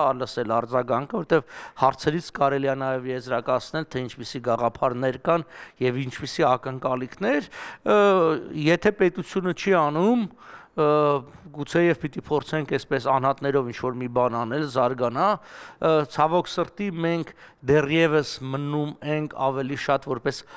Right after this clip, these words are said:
անհատների ազգ, քան որպես պետությունը կազմակերպած հանրույթ, մեզ համար պետությունը մի տեսակ ավելի հասարակական կազմակերպությունների, ը,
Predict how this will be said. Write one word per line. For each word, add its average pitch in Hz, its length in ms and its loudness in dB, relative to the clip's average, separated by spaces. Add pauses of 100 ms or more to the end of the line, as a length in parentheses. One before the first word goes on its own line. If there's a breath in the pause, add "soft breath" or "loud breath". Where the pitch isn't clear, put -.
(200 loud breath)
անհատների 143 760 2 (180)
ազգ, 165 440 0 (240 loud breath)
քան 147 340 -2
որպես 143 480 0
պետությունը 151 580 0
կազմակերպած 135 920 0
հանրույթ, 131 560 -2 (300 loud breath)
մեզ 147 280 0
համար 151 320 2
պետությունը 160 640 -2
մի 139 140 -4
տեսակ 143 420 0
ավելի 139 380 2
հասարակական 135 580 0
կազմակերպությունների, 135 1120 -4 (320 loud breath)
ը, 147 180 4